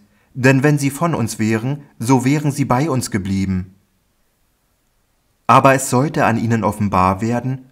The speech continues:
dass nicht alle von uns sind. Und ihr habt die Salbung von den Heiligen und wisset es alle. Ich habe euch nicht geschrieben, weil ihr die Wahrheit nicht wisset,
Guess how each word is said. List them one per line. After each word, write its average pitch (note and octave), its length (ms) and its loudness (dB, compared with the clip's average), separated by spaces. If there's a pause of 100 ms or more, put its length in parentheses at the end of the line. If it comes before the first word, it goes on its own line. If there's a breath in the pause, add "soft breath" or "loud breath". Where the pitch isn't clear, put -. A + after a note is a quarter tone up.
dass A#2 260 0
nicht A2 240 -6
alle B2+ 220 2
von G#2 240 -2
uns G2+ 240 -4
sind. G2 340 -4 (1000 loud breath)
Und C#3 240 2
ihr E3+ 200 0
habt - 200 -4
die A#2 80 0
Salbung A2+ 540 0
von G#2+ 180 -2
den G#2 200 0
Heiligen G#2+ 680 -2
und G#2+ 240 2
wisset A#2+ 280 -4
es G#2+ 140 -6
alle. G2+ 460 -2 (720 loud breath)
Ich C#3 200 -2
habe D3+ 240 2
euch C3 200 0
nicht B2+ 220 -6
geschrieben, A2 760 -4
weil A#2 260 2
ihr A#2+ 100 2
die G#2+ 140 -4
Wahrheit G2 400 0
nicht C#3+ 280 -8
wisset, G#2+ 400 -6